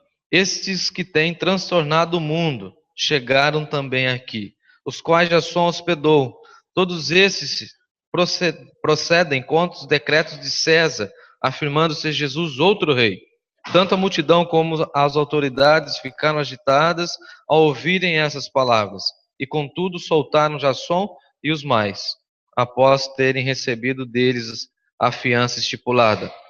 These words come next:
E logo durante a noite os irmãos enviaram Paulo e Silas para Bereia. Ali chegados, dirigiram-se à sinagoga dos judeus. Ora, esses de Bereia eram mais nobres que os de Tessalônica, pois receberam a palavra com toda avidez,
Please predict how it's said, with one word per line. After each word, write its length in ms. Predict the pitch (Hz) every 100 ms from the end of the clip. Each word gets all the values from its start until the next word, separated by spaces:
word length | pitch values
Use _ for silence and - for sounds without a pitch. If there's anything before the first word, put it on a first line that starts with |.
| _ -
E 100 | 180
logo 320 | 202 220 190
durante 400 | 156 170 170 170
a 60 | 151
noite 320 | 170 190 175
os 120 | 143
irmãos 440 | 147 143 160 180 156
enviaram 460 | 147 151 156 147
Paulo 340 | - 175 185 165
e 40 |
Silas 540 | - - 185 185 135
para 260 | - 143 139
Bereia. 540 | 139 139 127 117 107 - _ _ -
Ali 260 | 135 165
chegados, 720 | 190 180 147 160 180 180 175 165
dirigiram-se 640 | 160 147 131 180 180 175
à 60 | 160
sinagoga 520 | - 151 143 151 160
dos 120 | 147
judeus. 560 | 143 147 131 117 104 - _ _ _ _
Ora, 360 | 143 185 175 131
esses 460 | 143 185 202 165 147
de 120 | 156
Bereia 500 | 160 151 143 165 156
eram 180 | 151 170
mais 300 | 175 156 123
nobres 680 | 147 160 139 110 98 - - _ _ _ _
que 140 | 135
os 160 | 139 135
de 120 | 139
Tessalônica, 880 | 139 139 - 147 147 151 117 - - _ _ -
pois 180 | 147 143
receberam 520 | 165 160 156 143 160
a 40 | 160
palavra 500 | 156 139 156 156 147
com 240 | 143 127
toda 340 | - 180 180
avidez, 720 | 160 147 131 127 107 - -